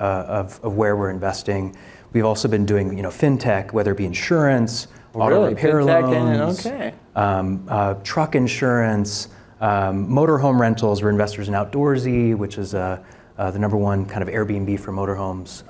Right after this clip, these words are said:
Speaker 1: uh, company out there. So
Speaker 2: fascinating stuff, and you would just, of course, accelerate now and give you all that money, or at least do more longer, I guess.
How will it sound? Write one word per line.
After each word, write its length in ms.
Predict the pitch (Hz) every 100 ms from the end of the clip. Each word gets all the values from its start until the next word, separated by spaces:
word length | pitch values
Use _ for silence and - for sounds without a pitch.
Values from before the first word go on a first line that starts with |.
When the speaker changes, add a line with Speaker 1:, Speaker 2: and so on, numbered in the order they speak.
| -
Speaker 1:
uh, 260 | 92 92 92
company 380 | - 95 110
out 160 | 101 90
there. 180 | 98 107
So 240 | - 113 - -
Speaker 2:
fascinating 560 | - 143 220 123 104 113
stuff, 280 | 101 127 110
and 100 | 113
you 120 | 131
would 140 | 120 101
just, 200 | 107 101
of 80 | -
course, 240 | 104 -
accelerate 520 | 95 - 135 107 87
now 180 | 82 95
and 100 | 101
give 140 | 104
you 100 | 101
all 80 | 104
that 200 | 101 98
money, 220 | 113 113 104
or 120 | 120
at 60 | 123
least 300 | 131 - -
do 120 | 131
more 240 | 120 120 110
longer, 420 | 110 107 101 98
I 100 | 90
guess. 260 | 95 101 104